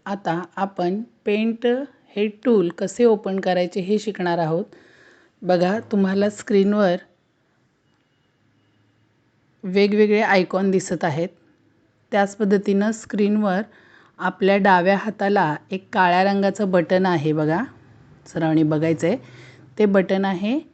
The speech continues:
स्टार्ट, त्यावरती क्लिक करायचं आहे. क्लिक केल्यानंतर बघा, वेगवेगळे तुम्हाला प्रोग्राम रन झालेले दिसतील. त्यामधील आपल्याला पेंट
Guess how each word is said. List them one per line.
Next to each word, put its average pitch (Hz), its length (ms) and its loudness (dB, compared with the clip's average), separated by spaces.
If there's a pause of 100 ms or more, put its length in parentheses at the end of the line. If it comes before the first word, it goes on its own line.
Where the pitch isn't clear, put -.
(300)
स्टार्ट, 196 500 2 (180)
त्यावरती 208 440 -2
क्लिक 233 320 -2
करायचं 165 380 -2
आहे. 262 200 -8 (240)
क्लिक 233 260 0
केल्यानंतर 226 520 2
बघा, 214 260 0
वेगवेगळे 208 640 4
तुम्हाला 202 560 -4 (500)
प्रोग्राम 196 560 2 (120)
रन 202 320 2
झालेले 185 400 0
दिसतील. 175 600 -2 (540)
त्यामधील 202 560 4
आपल्याला 185 440 2
पेंट 233 520 -2